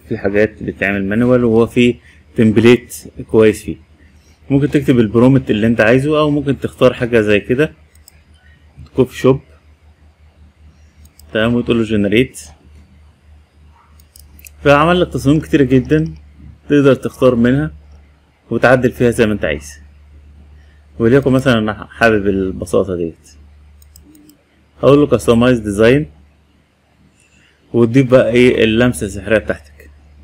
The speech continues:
يعني ممكن تلاقي تمبليت هنا، في تمبليت كتير تقدر تختار منهم.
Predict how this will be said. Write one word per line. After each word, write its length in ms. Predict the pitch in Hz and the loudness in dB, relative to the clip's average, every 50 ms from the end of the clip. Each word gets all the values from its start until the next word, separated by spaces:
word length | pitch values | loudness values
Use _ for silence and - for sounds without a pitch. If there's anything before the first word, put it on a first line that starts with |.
| _ _ _ _ _ _ _ _ _ _ _ _ _ _ _ _ _ _ _ _ _ _ _ _ _ _ _ _ _ _ _ _ _ - | _ _ _ _ _ _ _ _ _ _ _ _ _ _ _ _ _ _ _ _ _ _ _ _ _ _ _ _ _ _ _ _ _ -2
يعني 460 | 123 123 123 123 127 135 135 143 - - - | 0 2 2 2 2 0 -2 -6 -8 -12 -8
ممكن 360 | 139 120 120 120 - 120 104 | -6 -4 -4 -4 -4 -6 -4
تلاقي 180 | - 120 120 117 | 0 0 0 0
تمبليت 500 | - 123 107 98 107 110 120 113 - 127 | 0 -2 -2 0 0 0 0 0 0 -2
هنا، 200 | 123 139 147 - - - - - - - - | -4 -4 -4 -6 -10 -20 -20 -20 -12 -6 -2
في 320 | 120 110 113 117 - - | -2 0 0 -2 -4 -6
تمبليت 460 | - - 110 98 95 104 120 113 - | -8 -6 -6 -4 -4 -4 -4 -6 -6
كتير 240 | - - 120 107 107 | -6 -4 -4 -2 -2
تقدر 260 | 110 110 104 107 101 | 0 0 0 0 0
تختار 340 | 104 - - - - 104 101 | -4 -6 -10 -4 -4 -2 -2
منهم. 400 | 101 104 107 113 127 139 170 | -2 -2 -4 -4 -4 -6 -6